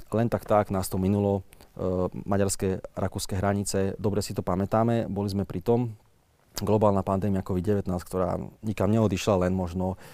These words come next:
e, sa viacej skryla do toho sveta mikroskopického alebo biológie.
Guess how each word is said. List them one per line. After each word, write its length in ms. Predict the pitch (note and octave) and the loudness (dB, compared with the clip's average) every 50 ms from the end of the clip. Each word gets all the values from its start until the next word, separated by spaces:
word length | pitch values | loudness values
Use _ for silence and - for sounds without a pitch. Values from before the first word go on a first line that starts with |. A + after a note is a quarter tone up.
| - - - - - - | -20 -20 -20 -20 -18 -10
e, 320 | - - F2+ F2 F2 F2+ F2 | -6 -4 -2 -2 -2 -2 -2
sa 160 | - G2 F#2 | -2 -2 -4
viacej 400 | F2 F2 G#2 G2+ G2 - G#2 F#2+ | 0 2 4 4 4 2 -2 -4
skryla 380 | - - - F#2+ F#2+ F2+ F2 E2+ | -4 -4 -2 0 0 0 0 -2
do 100 | F#2 F2 | -4 -4
toho 480 | - G2+ F#2 F2 F2+ F2+ F#2 F2 F2 F2 - | -4 -4 -2 -2 -2 -2 -2 -4 -6 -8 -12
sveta 480 | - - - F#2 F2+ - F#2+ F2+ E2+ E2+ - - - _ _ - - - - - - - - - - - F2 | -10 -6 -4 -4 -2 0 0 0 0 -2 -6 -14 -20 _ _ -20 -18 -14 -12 -12 -10 -12 -12 -14 -12 -10 -6
mikroskopického 1040 | F2+ G2+ F#2+ - G#2+ G2 - - G2+ - G2+ F#2 - - G2 F#2+ G2 G#2+ G#2+ G2 F2+ | -4 -2 0 0 0 0 0 -2 -6 -4 -6 -6 -4 0 0 2 2 2 2 2 2
alebo 160 | F2+ F#2 F2+ | 0 0 2
biológie. 480 | G2+ A#2 A#2+ A2 G2 F2+ G2+ G2 G#2+ | 2 4 4 4 4 2 2 2 2